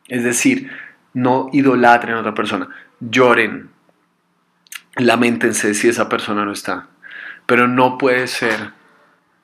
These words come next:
que su vida se defina por otro ser humano, sin importar la importancia que esa persona tenga. Porque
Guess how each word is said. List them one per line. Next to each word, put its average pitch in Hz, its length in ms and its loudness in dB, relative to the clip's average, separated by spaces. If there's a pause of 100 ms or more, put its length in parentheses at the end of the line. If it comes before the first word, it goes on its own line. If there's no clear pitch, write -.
(100)
que 120 120 0
su 117 220 0
vida 113 300 2
se 113 300 -2
defina 110 540 -4 (840)
por 113 240 0
otro 113 300 -2
ser 113 220 -2
humano, 98 420 -4 (320)
sin - 260 0
importar 107 540 0
la 113 80 -8
importancia 107 760 -4
que 104 120 -12
esa 101 120 -10
persona 98 380 -12
tenga. 78 400 -16 (920)
Porque 131 540 2